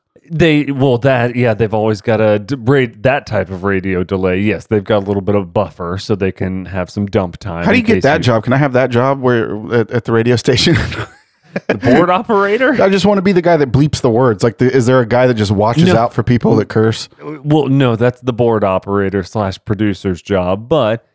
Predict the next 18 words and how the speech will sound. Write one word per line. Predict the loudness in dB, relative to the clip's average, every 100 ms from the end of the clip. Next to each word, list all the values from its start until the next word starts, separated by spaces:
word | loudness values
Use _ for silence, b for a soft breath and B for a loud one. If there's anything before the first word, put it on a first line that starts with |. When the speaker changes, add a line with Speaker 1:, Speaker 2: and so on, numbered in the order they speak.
| _ _ _
Speaker 1:
uh, | -2 -2
on | 0 0
the | -2
tables | -2 -2 -2 -2 -2
at | 0 0
a |
radio | -2 -2 -4 -6
station, | -6 -8 -10 -10 -12 -10 -8 -2
every | -2 0 -2
host | 0 0 -2 -6 -10
is | -2 0 0 -4
equipped | -6 -4 -4 -4
with | -2 -2 -2 -4
what's | -8
called | -4 -4 -2
a | -2
dump | -2 -4 -4 -8
button. | -4 -2 -4 -12 -20